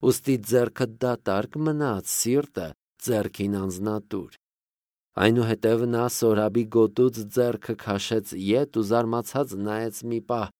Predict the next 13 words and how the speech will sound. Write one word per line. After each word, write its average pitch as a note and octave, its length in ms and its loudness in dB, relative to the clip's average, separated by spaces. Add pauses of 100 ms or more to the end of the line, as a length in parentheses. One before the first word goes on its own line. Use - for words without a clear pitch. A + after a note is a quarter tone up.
(240)
թե A2 160 0
ոնց G#2 380 0
կռվի D3+ 420 -4
նրա E2 320 -6
հետ։ C#2+ 340 -12 (680)
Այսպես, B2+ 640 4 (380)
երկու A#2+ 400 8
ժանիքաբաց A#2+ 1040 0
առյուծները A2+ 800 0
կատաղի, G#2 600 0 (360)
կռվից C#3 540 4
հոգնած A#2 880 2
ցանկացան, B2 880 -2